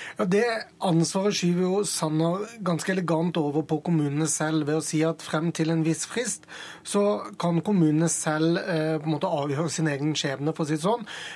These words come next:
Eh, mens på et gitt tidspunkt så vil staten kunne føle et behov for å skjære igjennom. Eh, og det grepet ved å også nå klargjøre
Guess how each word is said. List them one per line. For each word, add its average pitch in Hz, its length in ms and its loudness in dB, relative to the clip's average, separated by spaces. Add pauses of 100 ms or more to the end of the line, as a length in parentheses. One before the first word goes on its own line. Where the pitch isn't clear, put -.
Eh, 190 240 2
mens 180 480 0
på 175 200 -2
et 170 60 -4
gitt 165 200 0
tidspunkt 202 480 -4
så 208 100 0
vil 160 200 2
staten 165 760 -2
kunne 156 360 0
føle 147 300 -2
et 151 140 -6
behov 208 320 -2 (280)
for 170 140 -2
å 160 100 2
skjære 139 360 -2
igjennom. 131 280 -4 (440)
Eh, 170 400 2 (240)
og 185 240 0
det 190 360 0
grepet 165 460 0
ved 180 120 0
å 196 200 -2
også 190 480 -2
nå 165 320 2
klargjøre 147 460 -2